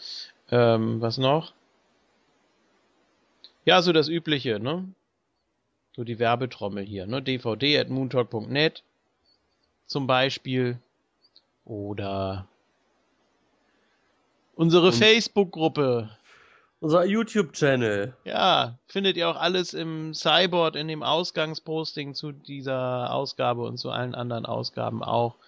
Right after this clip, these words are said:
Speaker 1: Könnt ihr euch direkt weiter verlinken. So.
Speaker 2: Oder, oder, äh, Moon Talk auf Twitter.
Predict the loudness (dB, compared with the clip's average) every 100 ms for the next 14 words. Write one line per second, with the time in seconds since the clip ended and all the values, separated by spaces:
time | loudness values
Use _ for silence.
0 | _ _ _ -10 -6 -4 -4 -2 -2 -2
1 | -6 -20 _ _ -20 _ -2 0 0 -2
2 | -2 -2 -2 -6 -10 -14 _ _ -6 2
3 | 4 4 0 -4 0 2 4 2 2 2
4 | 2 0 0 0 0 -2 -6 0 4 6
5 | 6 2 -4